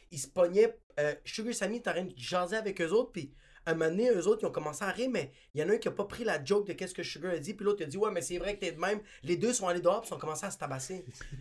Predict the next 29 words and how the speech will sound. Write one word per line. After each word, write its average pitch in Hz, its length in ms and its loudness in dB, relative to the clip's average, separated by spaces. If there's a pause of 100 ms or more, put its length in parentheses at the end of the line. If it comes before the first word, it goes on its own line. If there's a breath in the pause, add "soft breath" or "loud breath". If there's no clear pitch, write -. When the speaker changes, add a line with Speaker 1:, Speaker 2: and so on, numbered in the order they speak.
Speaker 1:
c'est - 160 4
des 196 100 4
mafieux 190 280 2
italiens, 202 440 2
Speaker 2:
Je 190 60 2
Speaker 1:
là. 165 80 2
Speaker 2:
l'ai 170 80 4
vu, 311 160 2
ça. 175 400 0
Ça 127 140 -6
a 120 40 -2
passé - 320 -4
sur - 180 -6
une 135 120 0
Speaker 1:
Ça 123 120 0
a - 40 4
Speaker 2:
vidéo. 208 120 6
Speaker 1:
passé 226 140 4
sur 294 120 4
Speaker 2:
Ah - 20 6
Speaker 1:
les, 208 100 4
Speaker 2:
ouais. 202 140 0
Speaker 1:
sur 175 180 -2
les 175 80 0
réseaux 170 220 0
sociaux, 185 360 0
Speaker 2:
Ah, 233 40 2
Speaker 1:
mais 202 100 0
comme, 175 160 2